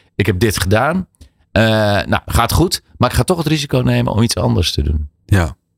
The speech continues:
Speaker 2: dus daar ben je, ben je zelf ook wat voorzichtiger.
Speaker 1: Ik ben voorzi-, ik ben in,
Speaker 2: Ja.
Speaker 1: in principe voorzichtiger dan ik, dan ik zou willen zijn.
Speaker 2: Ja, ja.
Speaker 1: Ja.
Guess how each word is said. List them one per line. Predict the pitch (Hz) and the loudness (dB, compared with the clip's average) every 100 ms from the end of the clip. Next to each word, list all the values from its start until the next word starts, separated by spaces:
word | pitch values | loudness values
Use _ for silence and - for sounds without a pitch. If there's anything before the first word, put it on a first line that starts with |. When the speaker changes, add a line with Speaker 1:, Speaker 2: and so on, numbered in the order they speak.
| _ | _
Speaker 2:
dus | - | 0
daar | 104 | 2
ben | 101 | 2
je, | 104 101 | 0 0
ben | 101 104 | 2 2
je | 98 | 2
zelf | 98 98 101 | 2 2 0
ook | - | -2
wat | 90 92 | 0 -2
voorzichtiger. | - 92 104 90 90 80 71 | 0 0 0 0 0 0 0
Speaker 1:
Ik | 73 | 0
ben | - - | 0 0
voorzi-, | 110 127 | 0 -2
ik | 117 127 | -2 -2
ben | 139 | 0
in, | 98 | 2
Speaker 2:
Ja. | 85 | 0
Speaker 1:
in | 69 87 92 95 | -2 -6 -4 -2
principe | - 175 - 104 95 | 0 0 2 0 0
voorzichtiger | - 127 180 - 98 | 0 0 0 -2 0
dan | 90 90 | 2 0
ik, | 90 _ _ _ _ _ _ - - | -2 _ _ _ _ _ _ -20 -4
dan | 92 98 | 0 0
ik | 95 | 0
zou | 98 95 | 0 2
willen | 110 113 117 | 2 2 0
zijn. | 147 90 67 - | 0 0 -2 0
Speaker 2:
Ja, | 98 | 0
ja. | 85 67 | 0 0
Speaker 1:
Ja. | 80 | -2